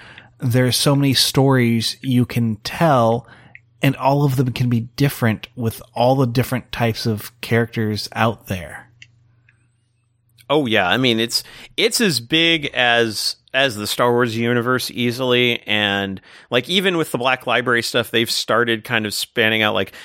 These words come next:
Speaker 2: they've got a line of forty K based detective novels now. They've got Warhammer
Speaker 1: <laughs>
Speaker 2: Horror.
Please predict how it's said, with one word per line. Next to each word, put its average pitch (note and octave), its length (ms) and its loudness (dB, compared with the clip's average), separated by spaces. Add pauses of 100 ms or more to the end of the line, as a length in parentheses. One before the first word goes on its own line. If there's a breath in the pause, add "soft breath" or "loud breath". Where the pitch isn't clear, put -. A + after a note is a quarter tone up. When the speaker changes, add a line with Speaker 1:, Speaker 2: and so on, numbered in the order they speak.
(180 loud breath)
Speaker 2:
they've A#2+ 180 2
got A#2 180 2
a A2 120 4
line A2+ 480 2
of G#2+ 320 -2
forty A#2 340 -4
K A2 320 0
based G#2+ 400 -4
detective G#2+ 480 -4
novels G2 460 -2
now. F#2+ 260 -2
They've F#2+ 180 -4
got G2 200 0
Warhammer A2 640 0
Speaker 1:
<laughs> - 20 -4
Speaker 2:
Horror. A2+ 280 0